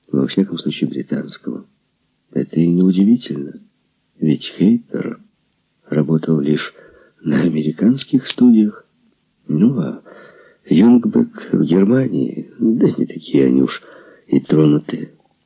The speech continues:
Просто у меня нет с ними точек соприкосновения, и все.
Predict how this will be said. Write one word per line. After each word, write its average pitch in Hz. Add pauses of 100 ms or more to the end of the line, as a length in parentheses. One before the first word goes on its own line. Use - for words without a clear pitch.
(360)
Просто 101
у -
меня 82
нет 73
с -
ними 64
точек -
соприкосновения, -
и -
все. -